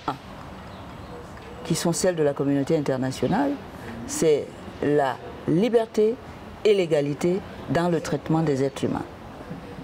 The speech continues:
Et dans la même constitution, à l'article quarante-cinq,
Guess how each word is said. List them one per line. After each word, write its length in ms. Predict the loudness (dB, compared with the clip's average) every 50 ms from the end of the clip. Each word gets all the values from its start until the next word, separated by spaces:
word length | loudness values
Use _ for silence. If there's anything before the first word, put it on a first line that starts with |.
| -14 -14 -14 -12 -12 -10 -10 -8 -8 -8 -8 -8 -8 -8 -8 -8 -10 -12 -8 4
Et 220 | 8 10 10 10 8
dans 160 | 8 4 4
la 120 | 4 4
même 180 | 4 4 2 4
constitution, 920 | 2 2 0 0 0 -2 0 2 2 0 0 2 2 4 4 6 6 6
à 100 | 6 6
l'article 460 | 6 4 4 2 -2 -2 2 2 2
quarante-cinq, 640 | 2 2 0 0 0 0 0 0 2 2 2 2